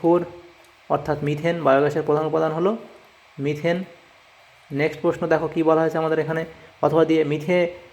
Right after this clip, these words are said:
মিথেন হাইড্রেটের সংকেত লেখো। মিথেন হাইড্রেটের সংকেত আমাদেরকে লিখতে বলা হয়েছে।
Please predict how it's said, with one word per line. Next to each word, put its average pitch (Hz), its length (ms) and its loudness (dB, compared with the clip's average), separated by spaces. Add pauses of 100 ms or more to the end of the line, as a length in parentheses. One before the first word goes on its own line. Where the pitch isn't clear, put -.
(120)
মিথেন 175 280 2
হাইড্রেটের 160 600 4
সংকেত 160 400 0
লেখো। 135 220 0
মিথেন 160 480 -2
হাইড্রেটের 147 600 2
সংকেত 160 460 0 (460)
আমাদেরকে 147 340 2
লিখতে 143 240 2
বলা 135 160 4
হয়েছে। 147 260 0